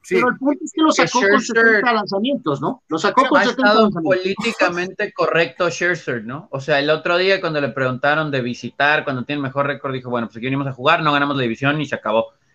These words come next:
Speaker 3: Y anoche dijo, "Mi brazo ya no daba, ya no daba para más". Ento-,
Speaker 1: Y,
Speaker 3: pero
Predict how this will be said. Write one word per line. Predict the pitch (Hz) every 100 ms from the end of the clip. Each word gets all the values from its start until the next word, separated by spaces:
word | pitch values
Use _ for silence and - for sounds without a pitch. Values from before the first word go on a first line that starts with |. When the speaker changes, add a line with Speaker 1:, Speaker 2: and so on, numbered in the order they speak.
| _
Speaker 3:
Y | 147 147
anoche | 143 151 180 247 - 180 170 165
dijo, | 135 160 - 165 151 - _
"Mi | 143 147
brazo | 135 156 156 180
ya | 156 156
no | 151 151
daba, | 151 160 160 139 - _ _ _ _ _ _ _ _ _ -
ya | 135
no | 151
daba | 151 160 160 156
para | 156 147
más". | 143 147 147 - - 123
Ento-, | 120 - 131
Speaker 1:
Y, | -
Speaker 3:
pero | 156 151 196